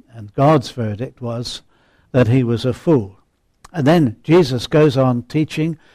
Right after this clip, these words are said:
about how Christians should live, how they should regard material things, and he was teaching them too about trusting in God for daily things. Again, he says,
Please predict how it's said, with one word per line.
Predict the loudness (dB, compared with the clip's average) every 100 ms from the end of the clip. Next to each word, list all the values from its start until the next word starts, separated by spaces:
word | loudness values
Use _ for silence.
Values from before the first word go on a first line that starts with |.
| _ -6
about | 0 2 0
how | 2 2 2
Christians | 0 0 0 -2 -4 -4
should | -6 -8 0
live, | 2 2 0
how | -4 -2
they | 0 -2
should | -2 -8 -6
regard | -4 0 2 2 0 _ _ _
material | -2 -2 2 2 4 2
things, | 0 0 0 0 -6 -10 _ _ _ _
and | -4 -4 0
he | 0 2 0
was | -4 -6 -4
teaching | 0 0 0 -2
them | 0 -2
too | -2 2 2 2 -4 -20 _
about | -2 2 2 0
trusting | -2 -2 0 0 2
in | 2 2
God | 2 2 0 -2
for | 0 0
daily | 0 0 2 0
things. | -2 -2 -4 -6 -16 -16 -18 _ _ _ -20 _
Again, | -6 0 2 2
he | 0 -2
says, | -2 0 0 -2